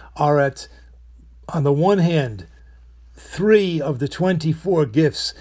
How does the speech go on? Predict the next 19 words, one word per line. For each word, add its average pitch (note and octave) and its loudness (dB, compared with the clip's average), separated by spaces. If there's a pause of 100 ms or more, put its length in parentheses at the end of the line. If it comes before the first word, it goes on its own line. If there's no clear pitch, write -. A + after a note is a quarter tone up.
(140)
that C#3 -4
were C3+ 0
given C#3 0 (240)
in D3 -4
the C3+ -2
merit D3+ 2
of B2 -8
Aaron, D3 -4 (360)
but C#3 -6
on C3+ -2
the D#3+ 0
other B3 2
hand, F3 -4 (140)
they D3 -2
have E3+ -2
a E3 0
very F#3 0
special - -2
connection. E3 -2